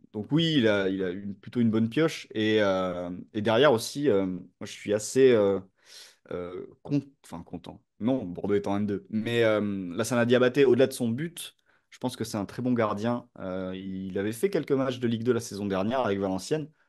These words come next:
notamment, euh, face à Bordeaux, euh, quand Bordeaux, je crois, gagne trois un à domicile. C'était lui dans les buts. Et j'avais trouvé intéressant. Alors, il lui manque quelques centimètres, je pense, pour être un gardien crédible en Ligue deux ou en Ligue un.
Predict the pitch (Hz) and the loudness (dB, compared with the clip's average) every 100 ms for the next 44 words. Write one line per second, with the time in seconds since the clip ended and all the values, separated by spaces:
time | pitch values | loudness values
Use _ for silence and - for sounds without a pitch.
0 | _ 104 120 139 139 139 147 147 - 98 | _ 0 4 4 4 4 2 -2 -4 -6
1 | 95 127 139 117 98 135 - _ - 95 | -4 -2 0 2 2 0 -4 _ -14 -12
2 | - 92 95 95 101 - 101 95 95 92 | -10 -6 -4 -2 -4 -8 -10 -8 -6 -6
3 | - 113 113 95 95 92 156 185 _ _ | -2 -2 0 -2 -4 -6 -10 -12 _ _
4 | _ - - 98 104 131 113 101 147 - | _ -20 -14 -6 -4 -2 -2 -2 -6 -10
5 | - _ _ _ _ - 95 104 - 131 | -20 _ _ _ _ -6 -4 -2 0 2
6 | 135 139 131 131 165 170 123 113 127 143 | 2 4 2 2 0 2 4 4 2 0
7 | 139 147 139 143 - 147 - 151 147 - | 0 0 0 -2 -6 -8 -4 -4 -4 -6
8 | 117 127 131 - 101 98 110 98 95 107 | -8 -4 -6 -4 -6 -4 -4 -2 0 -2
9 | - - 110 120 107 85 - _ _ 104 | -8 -6 -2 0 0 -2 -8 _ _ -6
10 | 104 98 107 110 98 98 104 101 135 170 | -6 -2 2 4 4 0 -2 0 0 0